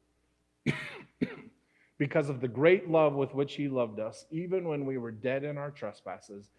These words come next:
made us alive together with Christ," has moved us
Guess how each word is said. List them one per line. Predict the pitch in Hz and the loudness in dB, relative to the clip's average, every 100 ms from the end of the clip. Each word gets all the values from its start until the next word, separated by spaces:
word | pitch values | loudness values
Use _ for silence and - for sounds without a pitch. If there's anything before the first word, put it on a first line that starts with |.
| _ _ _ 123 | _ _ _ -6
made | 120 139 147 | 0 0 0
us | 156 151 - - - | -2 -4 -10 -18 -10
alive | 107 104 107 117 127 131 135 131 - _ | -10 -8 -6 -6 -6 -6 -8 -10 -20 _
together | 120 110 117 113 113 110 - _ - | -14 -8 -6 -6 -6 -8 -14 _ -12
with | 101 - | -12 -12
Christ," | - 82 - _ - _ _ _ _ _ _ _ _ _ _ _ _ _ _ | -20 -20 -20 _ -20 _ _ _ _ _ _ _ _ _ _ _ _ _ _
has | 117 104 | -12 -8
moved | 110 131 147 113 | -4 0 0 -2
us | 107 98 - | -4 -4 -14